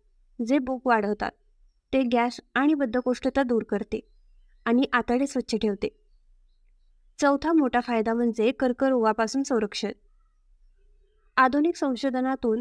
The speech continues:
असे दिसून आले आहे की लसणात आढळणारे सल्फर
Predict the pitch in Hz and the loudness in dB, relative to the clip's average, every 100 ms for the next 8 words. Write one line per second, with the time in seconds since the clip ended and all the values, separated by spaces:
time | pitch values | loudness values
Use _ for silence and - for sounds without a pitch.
0 | - 233 285 262 254 277 233 220 226 214 | -2 -4 -2 -4 -4 -2 0 0 0 -2
1 | 214 202 _ _ _ - 269 247 220 269 | -4 -4 _ _ _ 0 2 2 0 -4
2 | 285 247 220 233 240 240 269 - 226 214 | -2 -2 0 0 0 -2 -2 -2 -2 0
3 | 233 | -2